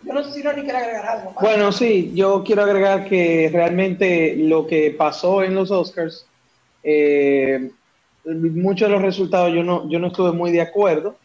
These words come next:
Speaker 2: pero bueno, esa es mi opinión, ¿verdad? Eh, me hubiera gustado que hubiera ganado, eh, Judas and the Black Messiah, eh, pero es una película muy volátil y obviamente no veo como a la academia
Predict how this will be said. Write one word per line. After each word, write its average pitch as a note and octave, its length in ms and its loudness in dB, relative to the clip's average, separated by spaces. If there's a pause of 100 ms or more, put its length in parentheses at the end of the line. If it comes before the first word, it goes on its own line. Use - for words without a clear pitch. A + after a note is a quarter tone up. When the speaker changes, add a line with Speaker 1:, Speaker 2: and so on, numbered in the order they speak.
(400)
Speaker 2:
pero D3 200 2
bueno, D3+ 260 0
esa C#3 180 -6
es D#3 60 -6
mi E3 100 -4
opinión, E3 480 -2
¿verdad? D#3+ 400 -2 (720)
Eh, D3 380 2
me D3+ 100 -4
hubiera D#3 280 2
gustado E3+ 460 0
que E3 60 -4
hubiera D#3 220 2
ganado, D#3 640 0 (540)
eh, C#3 360 0
Judas E3+ 440 0
and D#3 120 -4
the D3+ 60 0
Black D3 240 0
Messiah, D#3+ 640 0 (460)
eh, D3+ 560 2
pero F#3 140 2
es G3 40 2
una G#3 220 2
película G3+ 360 0
muy F#3+ 200 2
volátil F3+ 920 0
y E3 720 0
obviamente F#3 960 0
no F3 320 0
veo F#3 360 2
como E3+ 260 -2
a D#3 40 2
la D#3 100 2
academia D3+ 840 -2